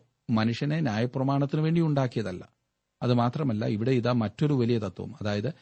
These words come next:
കർത്താവായ യേശു ശബത്തിനും കർത്താവാകുന്നു എന്ന്. ഈ പറഞ്ഞ രണ്ട് കാര്യങ്ങളും വളരെ പ്രധാനപ്പെട്ടതാണ്.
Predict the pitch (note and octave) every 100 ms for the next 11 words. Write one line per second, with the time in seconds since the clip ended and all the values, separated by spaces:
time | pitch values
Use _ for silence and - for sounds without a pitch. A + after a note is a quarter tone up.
0 | _ _ - C#3 F3 G3 A3 G#3+ E3+ F3
1 | G#3 E3+ B2 A2+ B2 D#3 F3 A3 B2+ G#2+
2 | A#2 G#2 F2+ F#2+ F#2+ E2 D#2 _ _ _
3 | _ _ _ G#3 F#3+ E3+ F3 E3+ C#3 D#3
4 | F3+ D3+ A2+ A#2+ B2 B2+ G#2 F#2+ A2+ C#3
5 | G2+ G2 G2+ A2 G2+ F2+ D#2+ D#2+